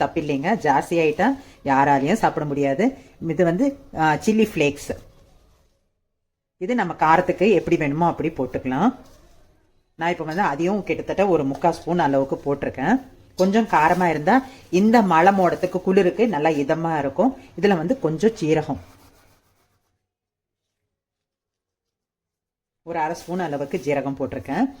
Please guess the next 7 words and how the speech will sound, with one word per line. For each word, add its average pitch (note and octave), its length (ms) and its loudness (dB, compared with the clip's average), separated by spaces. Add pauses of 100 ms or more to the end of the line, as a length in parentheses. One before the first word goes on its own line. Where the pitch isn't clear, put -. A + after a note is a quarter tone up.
(320)
இப்போ A3+ 140 2 (140)
இதுல F#3 260 2
வந்து D#3+ 220 0
நம்ம D#3 240 4 (500)
ஃப்ரெஷ் F3+ 300 0 (100)
கருவேப்பிலை, C#3 460 -2 (3000)
இதை F#3 140 0